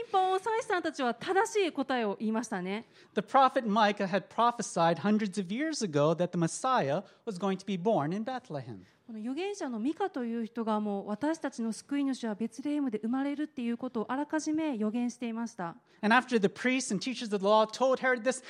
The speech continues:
Speaker 2: they rushed to find Jesus.
Speaker 1: ってことは、この祭司長さんたち、律法学者の皆さんは、こう、ペロ-、ヘロデの王様にそのことを告げた後、自分たちもきっとベツレヘムに走っていったんですよね。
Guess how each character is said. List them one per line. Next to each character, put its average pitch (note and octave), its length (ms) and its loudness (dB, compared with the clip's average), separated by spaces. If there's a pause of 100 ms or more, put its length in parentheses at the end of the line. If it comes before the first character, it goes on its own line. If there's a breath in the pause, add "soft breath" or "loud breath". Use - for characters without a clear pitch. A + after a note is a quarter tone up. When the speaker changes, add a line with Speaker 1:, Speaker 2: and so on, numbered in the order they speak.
Speaker 2:
they D4 120 2
rushed D4+ 540 2
to D4 80 2
find B3+ 320 8
Jesus. F#3+ 560 6
Speaker 1:
っ - 40 -10
て G#4+ 60 2
こ A4+ 160 -2
と E4 120 -4
は、 D4 120 -2
こ C4+ 120 -6
の B3 100 -4
祭 E4+ 260 -2
司 - 120 -12
長 D4 160 -2
さ C#4 120 -4
ん A#3+ 60 -4
た A#3 100 -8
ち、 A3 140 -8
律 B3+ 160 0
法 D#4 140 2
学 F4 160 0
者 D#4+ 100 -6
の C#4+ 100 -4
皆 C4+ 160 -4
さ C#4 140 -4
ん B3+ 60 -4
は、 A#3 100 -6
こ A3+ 60 -10
う、 A3 40 -10
ペ C#4+ 140 -6
ロ-、 - 100 -10
ヘ A3 160 -4
ロ D4 120 0
デ C4 100 -4
の A3 160 -6
王 C4 100 -4
様 B3+ 240 -6 (220 soft breath)
に C4+ 80 -14
そ - 80 -4
の D4 100 0
こ E4+ 80 -4
と D4 120 -2
を - 20 -2
告 D4 180 -6
げ D#4+ 60 -4
た E4+ 80 -2
後、 D#4 120 -6
自 C4+ 180 -4
分 G#4+ 160 0
た F#4 100 -2
ち C#4+ 100 -6
も C#4 240 -2
き - 100 -20
っ - 60 -20
と C#4+ 140 -4 (220 loud breath)
ベ C#4+ 100 -2
ツ - 100 -6
レ E4+ 80 -2
ヘ G4+ 60 0
ム D4 100 -2
に B3 60 -4
走 C4 220 -8
っ - 20 -8
て - 140 -10
い - 20 -6
っ G#3+ 40 -20
た D#4 120 -2
ん D#4 60 -4
で C4+ 80 -8
す A3 100 -14
よ F3 80 -10
ね。 B3 240 -4